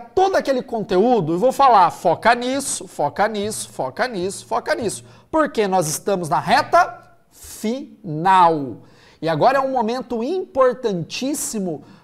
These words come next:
pra você ser assertivo em seus estudos. Não tem como mais ficar assistindo, assistindo, assistindo, assistindo, assistindo aula,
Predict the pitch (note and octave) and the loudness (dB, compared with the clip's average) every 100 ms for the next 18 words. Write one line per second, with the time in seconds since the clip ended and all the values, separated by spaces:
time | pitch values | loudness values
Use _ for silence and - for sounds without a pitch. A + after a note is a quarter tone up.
0 | - F#3 F#3 G3+ - A#3+ - C4 C#4+ C#4+ | -6 -4 -2 -2 -2 -4 0 2 2 0
1 | G#3+ A#3+ - - A#3+ G#3 D#3+ - D#4+ F4 | 0 0 0 -2 -2 -2 -4 -4 -2 -2
2 | G#3+ A3+ F#3 - G#3 G#3+ - G3+ F#3 D3 | -2 -4 -4 -4 -6 -4 -4 -2 -2 -4
3 | D#3 - - G3 D#3+ C#3 C#3+ - - - | -8 -10 -4 -2 -2 -2 -4 -6 -10 -14
4 | _ - F#4+ G4 B4 - - A#3+ C#4+ F#3+ | _ -4 -2 2 0 0 2 4 4 2
5 | E3 F#3+ G#3+ F#3 G3+ G3 E3+ - A3 F3+ | 4 4 2 -4 -4 -4 -4 -4 -4 -4
6 | - A3 F3 - A3 E3+ A3+ G#3+ - A3+ | -6 -6 -6 -6 -6 -6 -6 -6 -6 -6
7 | A3 G3 A3 B3+ C4+ C4 | 0 4 6 6 2 0